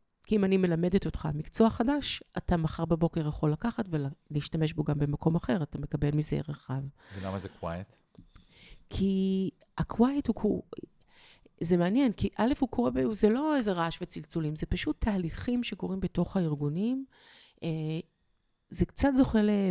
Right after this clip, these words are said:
Speaker 1: ב-, ב-, בהשטגים של הטיקטוק, הוא קצת זוכה להרמת גבה צינית.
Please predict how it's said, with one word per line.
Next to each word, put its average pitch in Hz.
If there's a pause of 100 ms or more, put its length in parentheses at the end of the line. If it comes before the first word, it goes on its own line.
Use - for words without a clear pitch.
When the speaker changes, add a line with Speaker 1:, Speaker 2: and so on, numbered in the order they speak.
Speaker 1:
ב-, 160
ב-, 165
בהשטגים 160
של 160
הטיקטוק, 208
הוא -
קצת -
זוכה 202 (460)
להרמת 160
גבה 156
צינית. -